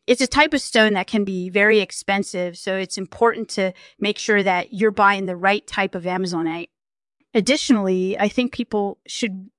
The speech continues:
wear Amazonite in areas that are important to them.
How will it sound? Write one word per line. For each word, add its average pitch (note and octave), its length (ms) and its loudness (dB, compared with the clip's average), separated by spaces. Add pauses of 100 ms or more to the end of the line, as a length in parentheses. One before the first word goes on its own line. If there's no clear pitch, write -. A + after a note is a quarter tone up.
(120)
wear G#3 600 4 (180)
Amazonite G3 680 4
in G#3 180 0
areas G#3 380 4
that F#3+ 160 2
are F#3 240 0
important B3 480 -2
to - 120 -8
them. - 240 -10